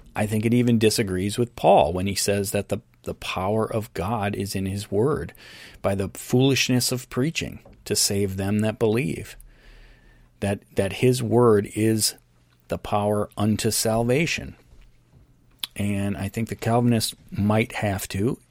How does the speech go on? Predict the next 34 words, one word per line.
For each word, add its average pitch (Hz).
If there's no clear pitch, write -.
I 175
hope -
I'm 104
not 98
painting 110
with 98
too 120
broad 98
a 98
brush 113
for -
those 98
listening, 110
might 117
have 113
to, 104
uh, 104
add 139
on 156
to -
Paul's 98
scripture -
and 120
say, 107
"Well, 113
it 131
is 127
if 110
God 110
flips -
the 90
switch -
for -
you." -